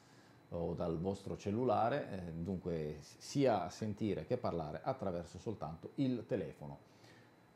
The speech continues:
Eh, dunque, c'era prima una, una immagine della regia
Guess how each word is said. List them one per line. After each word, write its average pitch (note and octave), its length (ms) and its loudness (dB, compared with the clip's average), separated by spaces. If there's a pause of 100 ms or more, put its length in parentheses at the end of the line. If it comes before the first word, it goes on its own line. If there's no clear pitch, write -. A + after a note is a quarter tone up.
(120)
Eh, B2+ 540 8
dunque, B2 520 6
c'era A#3+ 260 6
prima G3 180 4
una, B2 360 6
una B2 440 2 (320)
immagine C#3+ 500 2
della G#2 260 4
regia G2 640 2